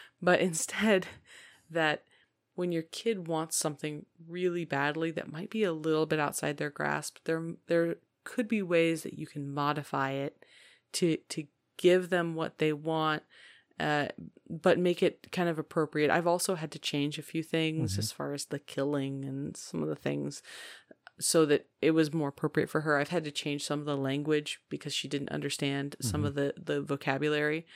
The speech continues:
Speaker 1: And some of the vocabulary I've just explained what it is. And so that's worked out all right. Uh, but just,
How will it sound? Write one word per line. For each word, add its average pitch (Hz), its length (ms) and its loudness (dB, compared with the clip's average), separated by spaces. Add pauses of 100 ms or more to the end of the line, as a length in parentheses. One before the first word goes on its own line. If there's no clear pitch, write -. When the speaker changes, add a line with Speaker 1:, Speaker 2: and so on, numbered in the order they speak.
(540)
Speaker 1:
And 185 100 4
some 277 140 4
of 339 60 8
the 254 60 8
vocabulary 151 600 2
I've 139 100 -4
just - 180 -4
explained 139 480 -4
what 139 140 -6
it 139 120 -4
is. 143 300 -2 (380)
And 147 160 -2
so 139 300 2 (320)
that's 156 360 0
worked 143 180 -6
out 139 160 0
all 147 140 -4
right. 139 300 -4 (440)
Uh, 143 260 -2 (480)
but 160 260 4 (260)
just, - 320 -2